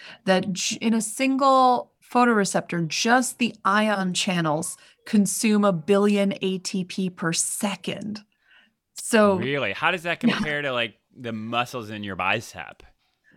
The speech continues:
Speaker 1: I've, that's a great question, but I think
Speaker 2: I mean, like, is
Speaker 1: what
Speaker 2: it,
Speaker 1: it
Speaker 2: like, more or equal or
Speaker 1: it
Speaker 2: less or?
Speaker 1: by weight, if you normalize by weight, the eyes are the most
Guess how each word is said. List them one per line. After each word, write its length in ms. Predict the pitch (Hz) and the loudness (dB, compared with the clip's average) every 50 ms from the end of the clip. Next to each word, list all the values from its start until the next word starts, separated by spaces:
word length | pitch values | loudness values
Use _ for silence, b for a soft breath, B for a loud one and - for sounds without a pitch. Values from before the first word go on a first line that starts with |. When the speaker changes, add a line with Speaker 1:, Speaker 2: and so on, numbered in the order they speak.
| b b b _ _ - | b b b _ _ 0
Speaker 1:
I've, 480 | - - 214 214 208 180 202 - 208 | 4 6 6 6 4 2 0 -2 2
that's 200 | 202 220 220 220 | 2 2 4 2
a 60 | 254 214 | 0 0
great 280 | 185 214 220 214 208 | 2 2 2 2 2
question, 420 | - 220 196 190 - - 185 170 170 | 2 2 2 2 0 -2 -4 -2 0
but 140 | 175 165 | 0 2
I 100 | 185 190 | 0 0
think 240 | 185 - - 254 254 | -2 -2 0 0 0
Speaker 2:
I 40 | 247 | 0
mean, 100 | - 147 | 0 0
like, 160 | 147 - 202 | -2 0 0
is 80 | 147 - | 2 2
Speaker 1:
what 100 | 226 - 240 | 2 2 2
Speaker 2:
it, 40 | |
Speaker 1:
it 60 | 240 - | 2 0
Speaker 2:
like, 300 | 117 117 - - - _ _ 127 113 | 0 -2 -4 -8 -16 _ _ -20 -14
more 520 | 117 120 127 135 147 165 175 170 175 180 156 | -10 -6 -2 -2 0 2 2 2 2 2 0
or 160 | 113 92 90 | 0 -2 -2
equal 380 | 98 127 139 143 - - 156 | -4 -4 -6 -6 -8 -8 -6
or 380 | 160 160 160 160 151 120 101 95 | -2 -2 0 0 0 0 0 0
Speaker 1:
it 120 | 226 226 | 2 2
Speaker 2:
less 460 | 113 127 143 156 160 160 147 - 208 - | 2 2 0 0 -2 -4 -6 -8 -10 -10
or? 140 | - - | -6 0
Speaker 1:
by 320 | - 208 208 220 240 254 254 | 2 4 6 6 6 6 4
weight, 720 | 240 214 202 196 190 196 240 277 285 - - - - - - | 4 2 2 2 4 2 0 0 -2 -6 -8 -8 -8 -4 -4
if 160 | 220 208 - | -4 -2 0
you 100 | 220 214 | 2 2
normalize 680 | 208 202 196 190 196 208 226 226 220 214 214 208 - - | 4 6 6 6 6 6 4 2 2 2 2 2 0 -2
by 200 | - 185 185 190 | -2 0 0 0
weight, 600 | 185 180 180 180 196 240 277 277 277 - - - - | 0 0 0 2 2 2 2 0 -2 -4 -8 -8 -8
the 380 | - 214 190 196 214 214 208 208 | -6 -4 -2 2 2 2 2 4
eyes 520 | - 185 180 180 196 214 226 226 220 214 - | 4 6 6 6 6 4 2 0 -2 -4 -2
are 260 | - 196 196 196 196 | 0 2 2 2 2
the 160 | 180 190 190 190 | 0 -2 -2 0
most 880 | 190 185 185 185 185 185 190 190 185 - - - - - - - - | 0 0 0 0 0 0 0 0 -2 -2 -4 -4 -4 -6 -8 -8 -6